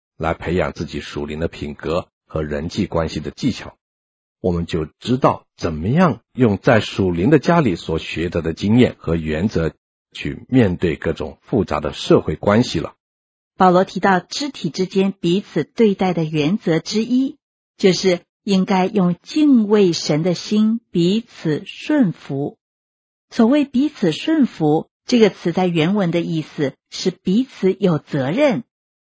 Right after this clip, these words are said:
Speaker 2: 英文说，“Be subject to one another”。或许我们用彼此委身来解释它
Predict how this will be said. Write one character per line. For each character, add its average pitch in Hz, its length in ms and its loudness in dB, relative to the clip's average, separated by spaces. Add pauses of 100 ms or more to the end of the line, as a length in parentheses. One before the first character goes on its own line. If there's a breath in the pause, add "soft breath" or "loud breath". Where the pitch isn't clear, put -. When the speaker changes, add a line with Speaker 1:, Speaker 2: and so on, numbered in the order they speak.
(260)
Speaker 2:
英 196 160 4
文 165 160 2
说， 175 400 2 (160)
“Be 175 160 2 (180)
subject 262 520 -2 (180)
to 165 160 -2
one 165 220 2
another”。 151 560 -2 (720)
或 214 200 2
许 175 180 0
我 160 120 4
们 156 140 0
用 185 160 2
彼 190 200 -2
此 254 200 0
委 185 220 2
身 269 340 0
来 170 180 0
解 160 220 0
释 165 160 -6
它 160 320 -2